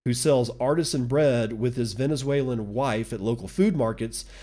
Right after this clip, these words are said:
said he is now doing around twenty-five percent of his sales through the new Bitcoin Jungle wallet. Aside from giving him the option of earning Bitcoin, he says the biggest advantage of using it has been saving the fees of up to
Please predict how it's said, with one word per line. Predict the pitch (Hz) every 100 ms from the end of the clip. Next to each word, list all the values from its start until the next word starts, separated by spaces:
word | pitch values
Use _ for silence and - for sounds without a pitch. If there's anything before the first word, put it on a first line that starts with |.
| -
said | - 165 156
he | 160
is | 135
now | 151 180
doing | 185 160
around | 143 131 123
twenty-five | 160 180 185 160 165 -
percent | 139 - 156
of | 127
his | 131 127
sales | 147 151 135 120
through | - 135 131
the | 110
new | 113 135 143
Bitcoin | 135 123 131 - 131 135
Jungle | 110 123 139 135 113 101 92
wallet. | 98 98 95 76 76 - - _ _ _ _ _ _ 107
Aside | - 135 123 92 104 - - - - - -
from | 127 120
giving | 131 117 107
him | 98 143 117
the | 113 120
option | 131 131 131
of | 117
earning | 135 135 127
Bitcoin, | 147 156 156
he | 170
says | - 180 170 - - -
the | 151
biggest | 139 170 196 185
advantage | 143 151 156 160 135
of | 123
using | 139 247 190 120
it | 131
has | 135 135
been | 135 127
saving | - 151 165 185 185
the | 147
fees | - 190 170 127
of | 120 135
up | 131
to | 127